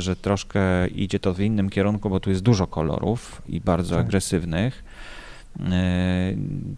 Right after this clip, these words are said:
Speaker 1: to ciekawe są te różnice właśnie w podejściu do designu. Jeśli zobaczymy
Speaker 2: No.
Speaker 1: to, co proponuje, e, Wikimedia, no to, to,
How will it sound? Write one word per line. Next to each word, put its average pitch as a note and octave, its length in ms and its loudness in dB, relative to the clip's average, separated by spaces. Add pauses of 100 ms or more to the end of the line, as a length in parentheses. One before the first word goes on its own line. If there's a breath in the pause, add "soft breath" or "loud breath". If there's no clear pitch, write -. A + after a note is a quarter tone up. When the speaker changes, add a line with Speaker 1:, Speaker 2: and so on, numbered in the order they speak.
(120)
Speaker 1:
to A#2+ 520 6
ciekawe B2 560 6
są A#2+ 260 2
te B2 120 8
różnice B2 500 6
właśnie D#2+ 400 -2
w - 80 -14
podejściu G2 480 2
do F#2 80 6
designu. F2 500 2 (420 loud breath)
Jeśli A2+ 240 2
zobaczymy A2 800 6
Speaker 2:
No. A#2+ 120 -10
Speaker 1:
to, A#2+ 120 6
co - 120 0
proponuje, G#2+ 640 4 (220)
e, F#2+ 260 2
Wikimedia, G#2 880 4 (440 loud breath)
no F#2+ 120 0
to, G#2+ 100 -6
to, A2 120 2